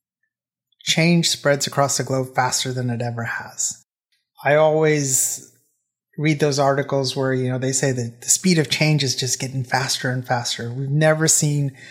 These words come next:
the speed of change be as fast as it is. But I think it's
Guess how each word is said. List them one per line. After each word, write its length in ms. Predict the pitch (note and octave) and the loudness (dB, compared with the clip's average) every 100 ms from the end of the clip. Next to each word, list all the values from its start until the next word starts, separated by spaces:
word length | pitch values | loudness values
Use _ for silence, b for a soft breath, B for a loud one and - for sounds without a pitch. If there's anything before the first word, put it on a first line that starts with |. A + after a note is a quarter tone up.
| B B B - | B B B -4
the 60 | |
speed 300 | - - D#3+ | -2 0 0
of 120 | D3 - | 0 -2
change 440 | - C#3 C#3 C3 | -2 0 -2 -4
be 120 | C3+ | -4
as 140 | C3 - | -2 -4
fast 480 | - C3+ C3 - C#3 | -2 -2 -2 -4 -2
as 160 | B2 | -2
it 100 | A#2+ | -2
is. 540 | B2 A2 A2 - - _ _ _ - | -2 -4 -6 -12 -12 _ _ _ -2
But 220 | F#3 F#3+ | -2 0
I 60 | D#3+ | -2
think 280 | A2+ F3+ F#3 | 0 0 0
it's 600 | F#3+ - - - - | 2 2 4 2 0